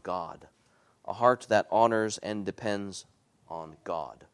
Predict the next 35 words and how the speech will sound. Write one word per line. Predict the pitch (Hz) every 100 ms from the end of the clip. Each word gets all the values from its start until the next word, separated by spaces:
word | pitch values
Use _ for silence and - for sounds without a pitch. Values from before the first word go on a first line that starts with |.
| _ _ _ _ _ _ _ _ _ - _ _ _ -
Uh, | 123 123
go | 175
ahead | 214 180
and |
look | 170
at | 160
thirty | - 170 156 151 143
to | 120
thirty-three. | - 143 117 - 127 104 95 92 _ _ _ _ _ _ _ _ _ -
Romans | 127 135 135 135 135 131 123 117 - - - _ _ _ _ _ _ _ _ _ _ _ _ _ _ _ _ _ _
chapter | - 113
fifteen, | - 127 - 139 117
thirty | 104 131 110
to |
thirty-three. | 110 107 - 110
He | 113
says | 117 165 165
there, | 107 98 127
"I |
appeal | 135 - 196 196
to | 147
you, | 123
brothers, | 117 117 135
by | 123 131 123
our | 123
Lord | 123 156 139
Jesus | 131 117 -
Christ | 120 117 -
and | 110
by | 110
the |
love | 117 131 135
of |
the | 110
Spirit, | - 147 123 -